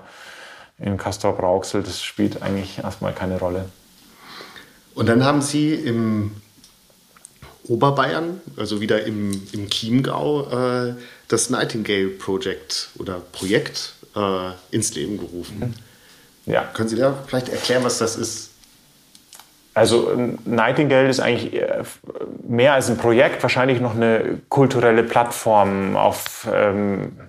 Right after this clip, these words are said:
Speaker 1: der ich versuche, verschiedenste kulturelle Projekte zu verwirklichen. Also zum einen, und das ist die Hauptschiene, ist es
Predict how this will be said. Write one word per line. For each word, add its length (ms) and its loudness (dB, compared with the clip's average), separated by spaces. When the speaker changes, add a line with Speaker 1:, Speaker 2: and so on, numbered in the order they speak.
Speaker 1:
der 240 4
ich 120 -2
versuche, 440 0
verschiedenste 1040 4
kulturelle 560 4
Projekte 800 2
zu 480 0
verwirklichen. 640 2
Also 200 -2
zum 200 -4
einen, 580 0
und 120 0
das 140 0
ist 140 -6
die 80 0
Hauptschiene, 560 2
ist 260 -4
es 300 -6